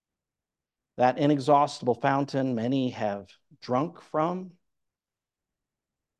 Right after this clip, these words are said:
that fountain is also a fountain of truth. Jesus said to Pilate,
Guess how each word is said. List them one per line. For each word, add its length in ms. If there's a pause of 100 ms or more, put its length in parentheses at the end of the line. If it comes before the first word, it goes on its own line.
(560)
that 120
fountain 440
is 400
also 420
a 60
fountain 380
of 140
truth. 680 (2500)
Jesus 380
said 220
to 40
Pilate, 480